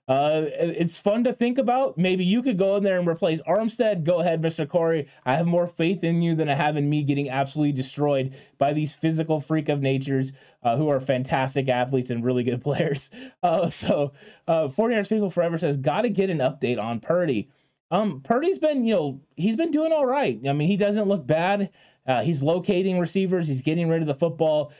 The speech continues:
You definitely notice that there's a little bit of arm strength difference between him,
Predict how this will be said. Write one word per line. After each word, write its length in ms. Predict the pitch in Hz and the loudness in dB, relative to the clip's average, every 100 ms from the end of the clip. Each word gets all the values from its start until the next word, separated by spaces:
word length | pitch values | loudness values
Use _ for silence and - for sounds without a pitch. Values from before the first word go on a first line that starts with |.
| _ | _
You 120 | 151 | -2
definitely 400 | 156 175 175 170 | 2 0 2 0
notice 300 | 156 156 160 | 2 2 0
that 100 | 165 | 0
there's 160 | 151 139 | -2 0
a 60 | 135 | 2
little 260 | 143 160 | 2 0
bit 140 | 143 151 | 0 0
of 100 | 139 | 0
arm 340 | 143 147 151 | 0 0 0
strength 380 | 143 156 151 135 | -4 -2 -2 0
difference 400 | 143 139 147 143 | -2 0 -2 -2
between 320 | 135 139 123 | -4 -2 -4
him, 460 | 107 151 147 135 | -2 0 0 -2